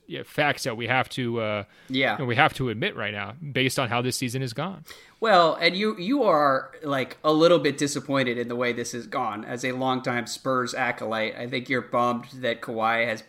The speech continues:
Speaker 2: chosen to play it this way, correct?
Speaker 1: Oh, I, well, I would be almost for any franchise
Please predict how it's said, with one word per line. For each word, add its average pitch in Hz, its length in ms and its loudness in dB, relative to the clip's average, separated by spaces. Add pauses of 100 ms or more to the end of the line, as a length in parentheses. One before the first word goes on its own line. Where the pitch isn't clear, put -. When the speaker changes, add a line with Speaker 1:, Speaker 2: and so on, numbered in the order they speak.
(100)
Speaker 2:
chosen 117 380 -2
to 104 80 -12
play 123 240 0
it 101 100 -4
this - 180 -10
way, 110 220 -8
correct? 113 460 -6 (1200)
Speaker 1:
Oh, 127 220 0 (140)
I, 139 320 2
well, 147 120 2
I 135 100 8
would 143 180 4
be 139 160 4
almost 139 360 2
for 131 140 -2
any 156 160 2
franchise 117 640 -2